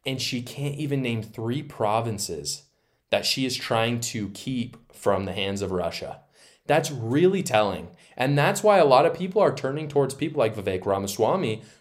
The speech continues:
who are really smart guys. They may not be career politicians, but you could look at Vivek Ramaswamy and ask his opinion on Ukraine. He'll give you a super detailed answer. And then you could ask him question upon question upon question about that subject, and he'll be able to answer all of them.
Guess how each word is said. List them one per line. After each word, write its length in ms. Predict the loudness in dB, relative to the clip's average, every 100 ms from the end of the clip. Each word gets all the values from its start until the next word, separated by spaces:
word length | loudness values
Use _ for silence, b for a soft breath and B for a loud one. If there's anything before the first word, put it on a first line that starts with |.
| -4
who 140 | 2
are 160 | 6 6
really 400 | 6 6 6 6
smart 360 | 2 2 4
guys. 260 | 2 2 2
They 120 | 0
may 120 | 0
not 180 | -2 -2
be 60 | -4
career 300 | -4 -2 0
politicians, 760 | 0 -2 -2 -6 -6 -8 -10 B B B 0
but 160 | 2 2
you 80 |
could 180 | 0 0
look 340 | 6 6 6 4
at 160 | 4 6
Vivek 260 | 2 2
Ramaswamy 720 | 2 0 0 0 0 0 -6 -10 B B B
and 200 | -4 0
ask 260 | 0 0
his 100 | -2
opinion 340 | -4 -2 -2 -2
on 120 | -4
Ukraine. 440 | -6 -2 -2 -4
He'll 260 | -8 -4 -2
give 180 | -2 0
you 140 | 2
a 100 | 2
super 380 | 0 -4 -2 -2
detailed 340 | -4 -4 -4
answer. 320 | -4 -4 -4 -2
And 160 | -2
then 80 | -4
you 80 | -4
could 140 | -4
ask 340 | -2 -2 -2 -4
him 120 | 0
question 360 | 4 2 2
upon 260 | -4 -2 -2
question 300 | -2 -2 -4
upon 220 | -8 -8
question 500 | 0 0 0 -4 -6 B B B
about 400 | -4 2 4 6
that 180 | 4 2
subject, 460 | 0 0 2 2 -2
and 80 | -6
he'll 220 | -4 0
be 80 | 0
able 100 | 0
to 160 | -2
answer 260 | -6 -4 -2
all 120 | -2
of 80 | -4
them. 180 | -10